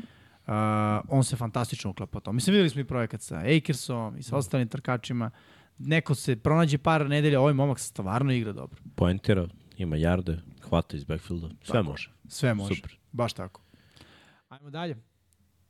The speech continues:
Speaker 1: Mixin Joker nedelje.
Speaker 2: Moj Joker je Jacoby Myers.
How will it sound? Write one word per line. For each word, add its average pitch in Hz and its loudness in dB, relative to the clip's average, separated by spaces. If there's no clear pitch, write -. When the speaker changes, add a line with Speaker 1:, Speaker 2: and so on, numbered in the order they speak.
Speaker 1:
Mixin 143 4
Joker 127 2
nedelje. 120 2
Speaker 2:
Moj 101 -2
Joker 101 -2
je 90 -2
Jacoby 92 -4
Myers. 95 2